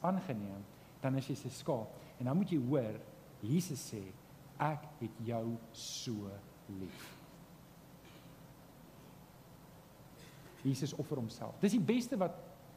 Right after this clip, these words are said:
Jesus kon gee, is homself. So, ek weet nie wie van julle het die gesegde gehoor toe julle kinders was nie, "Halfgepoetste." Halfgepoetste. Wie van julle ken die gesegde? Ek wil net kyk,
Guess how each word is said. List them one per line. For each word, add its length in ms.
Jesus 280
kon 180
gee, 160
is 100
homself. 400
So, 180
ek 120
weet 100
nie 160
wie 60
van 120
julle 140
het 80
die 140
gesegde 480
gehoor 360
toe 120
julle 140
kinders 300
was 180
nie, 80
"Halfgepoetste." 800
Halfgepoetste. 520
Wie 160
van 160
julle 160
ken 160
die 80
gesegde? 460
Ek 20
wil 140
net 100
kyk, 200